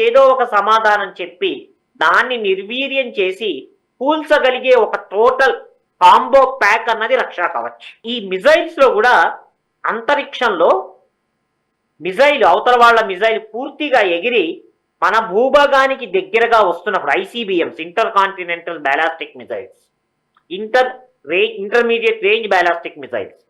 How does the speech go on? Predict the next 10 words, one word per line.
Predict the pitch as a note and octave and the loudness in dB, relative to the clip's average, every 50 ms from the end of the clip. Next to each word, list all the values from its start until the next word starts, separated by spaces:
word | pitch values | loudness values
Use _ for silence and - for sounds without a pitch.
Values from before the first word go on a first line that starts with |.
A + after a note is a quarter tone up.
| _ _ _ _ _ _ - | _ _ _ _ _ _ -12
ఇంటర్ | F#3 A3 A#3 A#3+ C#4 C4+ C4 - | -12 -6 -2 0 0 0 2 2
కాంటినెంటల్ | C4 B3 B3 B3 A#3+ B3 A#3 A#3+ A#3 A3+ A#3 G#3+ | 2 2 2 0 -4 -6 -6 -6 -4 -6 -4 -2
బ్యాలిస్టిక్ | G#3 G3 G3 G3+ G#3 G3+ G#3 G#3+ - G3 | 0 0 2 2 0 0 -4 -8 -14 -12
మూడున్నర | F#3+ F3+ G3 G#3 G#3+ G#3 G3+ G3+ F#3 F#3 | -8 -4 0 0 2 2 2 0 0 0
వేలు, | F#3 G3 A3 B3 | 0 0 0 -2
నాలుగు | A#3 G#3 F#3 F3 F3+ F#3 F3+ F3 | 0 0 2 2 2 0 -2 -2
వేలు | F3 E3+ E3+ E3+ | -4 -4 -2 0
దాటే | D#3 D#3 F3 E3+ - G#3 | 0 0 0 0 -2 -4
ఉంటుందండి. | F3 D3 C#3 C3 C#3 C#3 C3+ B2+ A#2+ B2 D3 G3+ - - _ _ _ _ _ _ _ _ _ _ - | -6 -6 -8 -12 -14 -12 -12 -12 -10 -10 -10 -12 -12 -14 _ _ _ _ _ _ _ _ _ _ -4
ఐఆర్బిఎంస్ | D#3+ G3+ A#3+ C#4 D4+ D4+ D4 A#3+ C4 B3+ A#3+ A3 G3+ - - C4+ B3 F#3 D#3 G3+ A3 | -2 0 2 2 2 2 2 0 -2 -2 -2 -4 -4 -4 -4 -2 -2 0 -2 -2 -4